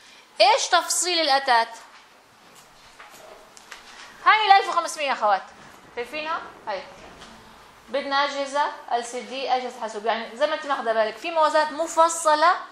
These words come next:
وفي موازنات إيش؟ إجمالية، زي ما حنشوف إن شاء الله في المساق الآخر.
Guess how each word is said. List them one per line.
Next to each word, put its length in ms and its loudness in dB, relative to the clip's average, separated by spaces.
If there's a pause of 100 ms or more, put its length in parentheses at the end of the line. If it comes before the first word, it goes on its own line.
(280)
وفي 140 -14
موازنات 480 2
إيش؟ 240 -2 (340)
إجمالية، 720 -8 (380)
زي 160 0
ما 120 -8
حنشوف 280 -10
إن 80 -8
شاء 140 -2
الله 100 2
في 80 -6
المساق 420 -2
الآخر. 340 -10